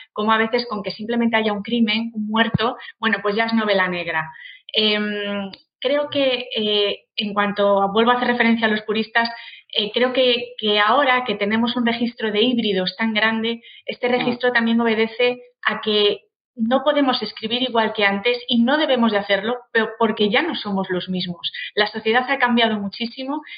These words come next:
Speaker 1: y, y tal y como decía Lorenzo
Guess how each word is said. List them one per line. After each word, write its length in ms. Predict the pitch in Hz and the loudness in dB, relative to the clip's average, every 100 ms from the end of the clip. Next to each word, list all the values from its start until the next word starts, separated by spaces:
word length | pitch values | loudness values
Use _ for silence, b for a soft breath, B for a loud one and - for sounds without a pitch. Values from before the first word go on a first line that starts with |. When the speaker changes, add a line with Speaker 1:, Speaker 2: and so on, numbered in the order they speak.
| B B - | B B -2
Speaker 1:
y, 460 | 247 233 233 226 233 | 0 4 2 2 0
y 100 | 233 | 2
tal 140 | 254 | 2
y 80 | 269 | 2
como 160 | 269 | 2
decía 320 | 269 254 254 233 | 2 4 4 4
Lorenzo 560 | 233 247 247 262 277 | 4 2 0 -4 -6